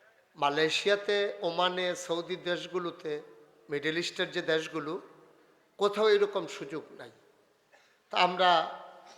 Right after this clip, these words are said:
খুতবার দিনে আলোচনা শুনি ইমাম সাহেবের, মাহফিলে ওয়াজ শুনি উলামায়ে কেরামদের, মাদ্রাসার মাধ্যমে নানানভাবে আমরা দিন জানতে পারি, বুঝতে পারি।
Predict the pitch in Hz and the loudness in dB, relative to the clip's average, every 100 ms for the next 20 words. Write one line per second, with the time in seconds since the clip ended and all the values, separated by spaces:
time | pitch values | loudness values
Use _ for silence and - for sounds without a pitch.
0 | _ _ _ _ _ _ - 185 190 190 | _ _ _ _ _ _ -8 -8 0 6
1 | 214 214 214 208 185 175 170 180 170 165 | 6 4 -4 2 4 2 -4 -2 -2 -2
2 | 170 165 160 156 151 - 165 156 151 165 | -6 -6 -4 -4 -4 -2 -4 -2 -4 -6
3 | - - - _ _ _ _ _ _ _ | -8 -20 -20 _ _ _ _ _ _ _
4 | 156 160 208 - 208 196 185 190 160 160 | 0 0 0 -6 -2 2 2 4 6 6
5 | - - 175 180 160 156 151 147 156 160 | 2 -6 -6 -4 -2 0 2 2 2 0
6 | 156 160 160 160 156 170 - - - - | 0 0 0 -2 -6 -6 -8 -20 -20 -20
7 | _ _ _ _ - 151 147 156 - 196 | _ _ _ _ -4 -2 2 4 4 2
8 | 190 175 170 - 165 156 135 135 - - | 0 0 -2 -2 -4 -2 -4 -6 -18 -20
9 | _ _ _ _ _ _ 170 175 247 302 | _ _ _ _ _ _ 0 4 6 4
10 | 311 185 190 165 143 127 127 - - _ | 2 -4 -2 0 -2 -4 -12 -20 -20 _
11 | _ _ _ _ 156 156 160 131 - 175 | _ _ _ _ 0 2 2 0 -4 0
12 | 185 185 - - - 143 151 147 160 - | 0 -2 -10 -20 0 2 2 0 -8 -4
13 | 165 170 135 156 - 165 135 127 117 | -4 -4 -8 -12 -10 -10 -10 -12 -14